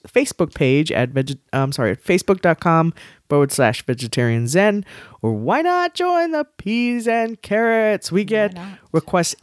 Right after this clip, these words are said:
Speaker 1: every day for folks to join. We are at around twenty-one hundred people there. It's an awesome group where you can get a lot of tips wh-, wh-, no matter where you are in your plant-based journey. If you are just trying to reduce,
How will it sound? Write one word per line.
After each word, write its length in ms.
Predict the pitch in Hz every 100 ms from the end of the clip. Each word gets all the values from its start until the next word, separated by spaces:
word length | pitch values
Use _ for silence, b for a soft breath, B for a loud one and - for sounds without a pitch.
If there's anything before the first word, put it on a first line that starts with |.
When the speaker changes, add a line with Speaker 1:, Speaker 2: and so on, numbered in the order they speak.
| _
Speaker 1:
every 440 | 170 262 254 277
day 520 | 202 185 196 190 139 120
for 200 | - 151
folks 440 | - 170 151 -
to 120 | -
join. 480 | 151 156 156 151 151
We 140 | 151 160
are 180 | 151
at 80 | 147
around 300 | 135 135 139
twenty-one 440 | - 185 202 185 165
hundred 540 | 175 170 160 147 131
people 340 | - 165 175
there. 320 | 170 175 175 175 B B B
It's 80 | 147
an 80 | -
awesome 400 | 143 160 - 175
group 240 | 160 160 160 -
where 240 | 143 147
you 200 | 147 151
can 680 | 143 156 151 143 139 139 139 B B B B B
get 160 | - 151
a 140 | - 123
lot 280 | 123 143
of 120 | 233 254
tips 260 | 233 220
wh-, 160 | - 170
wh-, 240 | 139 151
no 80 | 147
matter 220 | 165 156
where 340 | 139 151 185 202
you 320 | 196 202 -
are 540 | 151 165 147 120 123 -
in 180 | 147 147
your 440 | 147 143 143 143
plant-based 560 | 143 - 135 131 131 -
journey. 340 | 135 131 120
If 160 | 117 -
you 220 | 156 151
are 180 | 95 135
just 320 | 135 147 139
trying 240 | - 147 143
to 60 |
reduce, 760 | 127 120 117 151 294 - -